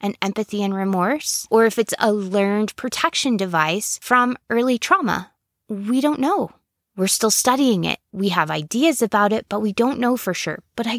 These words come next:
do know that for ninety-nine percent of us, we have a natural desire to do good things in the world.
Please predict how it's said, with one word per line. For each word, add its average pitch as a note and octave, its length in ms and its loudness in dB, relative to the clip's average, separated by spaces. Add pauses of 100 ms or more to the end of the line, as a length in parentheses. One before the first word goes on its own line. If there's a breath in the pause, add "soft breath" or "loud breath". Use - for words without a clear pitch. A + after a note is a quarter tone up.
do D4+ 240 2
know C#4 240 4
that B3+ 180 -2
for B3+ 140 0
ninety-nine B3 800 2
percent D4+ 380 0
of F3+ 120 0
us, E3 420 -2 (100)
we B3+ 280 0
have D#4+ 220 -2
a F#4+ 100 4
natural A#3 600 4
desire G3 800 -2 (100)
to A#3+ 160 -2
do A3+ 360 0
good A3+ 260 -4
things A#3 580 -2
in G3 160 -2
the F3+ 80 0
world. D#3+ 380 -8